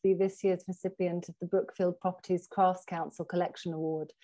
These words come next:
I'm incredibly grateful to Vanya Bajul at House on Mars Gallery for inviting me to show with her. Congratulations, Vanya. I would like to acknowledge the other shortlisted artists who have created such inspiring and extraordinary work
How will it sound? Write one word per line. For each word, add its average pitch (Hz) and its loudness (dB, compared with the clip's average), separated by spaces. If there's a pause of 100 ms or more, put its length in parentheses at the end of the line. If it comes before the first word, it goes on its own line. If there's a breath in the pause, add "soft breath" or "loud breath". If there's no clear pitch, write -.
(540 soft breath)
I'm 202 8
incredibly 214 6
grateful 180 2
to 180 -4
Vanya 190 4
Bajul 180 2
at - 0
House 180 -2
on 175 0
Mars 175 -2
Gallery 160 -2 (380 soft breath)
for 190 4
inviting 190 6
me 180 2
to 180 -6
show 170 0
with 165 0
her. 156 -2 (220)
Congratulations, 180 4
Vanya. 170 4 (1040 loud breath)
I 208 10
would 214 10
like 220 8
to 220 0
acknowledge 185 4
the 190 4
other 208 2
shortlisted 185 -2
artists 170 -6
who 185 2
have 180 -4
created 185 0
such - -6
inspiring 175 0
and 170 -4
extraordinary 175 -2
work 160 -2